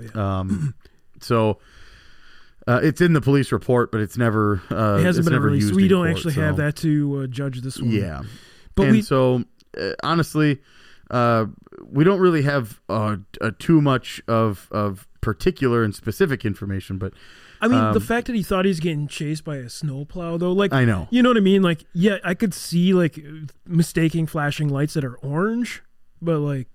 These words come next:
Speaker 1: berries and cherries are completely different colors.
Speaker 2: Yeah.
Speaker 1: You know, like, this
Speaker 2: Yeah,
Speaker 1: guy
Speaker 2: well,
Speaker 1: is,
Speaker 2: because
Speaker 1: he's just finding an excuse, to be
Speaker 2: safety
Speaker 1: honest with you.
Speaker 2: vehicles can't have the same color as, as police. Police can't have the same color as
Speaker 1: I mean,
Speaker 2: fire. And
Speaker 1: I mean, really, he's blaming everyone but himself.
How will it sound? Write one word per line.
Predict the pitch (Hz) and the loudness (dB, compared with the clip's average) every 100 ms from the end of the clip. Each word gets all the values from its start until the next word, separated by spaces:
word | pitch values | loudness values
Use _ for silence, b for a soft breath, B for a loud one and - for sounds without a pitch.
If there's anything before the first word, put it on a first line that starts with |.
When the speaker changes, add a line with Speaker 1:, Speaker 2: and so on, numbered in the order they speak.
| - | -10
Speaker 1:
berries | 147 165 202 180 | -4 0 0 0
and | 170 | -2
cherries | 170 190 202 160 | -2 -2 -2 -4
are | 143 | -6
completely | 147 170 170 165 | -6 -8 -6 -6
different | 139 127 | -8 -8
colors. | 156 190 202 202 - - | -8 -10 -12 -16 -20 -14
Speaker 2:
Yeah. | 101 92 | -10 -8
Speaker 1:
You | 185 202 | -6 -6
know, | 208 208 - | -8 -12 -8
like, | 175 143 | -8 -8
this | 147 | -6
Speaker 2:
Yeah, | - - | -2 2
Speaker 1:
guy | |
Speaker 2:
well, | 143 | 2
Speaker 1:
is, | 127 | 0
Speaker 2:
because | 135 131 | 0 0
Speaker 1:
he's | - 240 | 0 0
just | 302 | 0
finding | - 240 214 | 0 2 2
an | 185 | -2
excuse, | 156 - 160 139 | -6 -10 -10 0
to | 180 | 2
be | |
Speaker 2:
safety | 175 | 4
Speaker 1:
honest | 160 | 4
with | 143 | 2
you. | 143 | 2
Speaker 2:
vehicles | 143 143 139 - | 2 2 2 -4
can't | - 131 123 | -4 -4 0
have | 131 117 | 0 -2
the | |
same | 117 127 110 | -2 -2 -2
color | 123 117 120 | 0 2 2
as, | 113 104 | 0 -2
as | 117 107 | -2 -2
police. | - 117 117 117 | -2 -2 0 -2
Police | - 117 120 | -4 -4 -2
can't | - 113 | -4 -4
have | 110 | -4
the | 107 | -6
same | - 110 | -6 -4
color | 107 110 110 | -4 -2 -4
as | - | -2
Speaker 1:
I | - | 0
mean, | 120 | 2
Speaker 2:
fire. | 110 113 | 0 -2
And | 107 | 0
Speaker 1:
I | |
mean, | 233 220 | 2 4
really, | 208 262 | 4 4
he's | 247 202 | 4 4
blaming | 175 202 180 | 2 2 2
everyone | 160 160 147 | 0 0 -2
but | 143 | -4
himself. | 117 113 139 | -8 -10 -12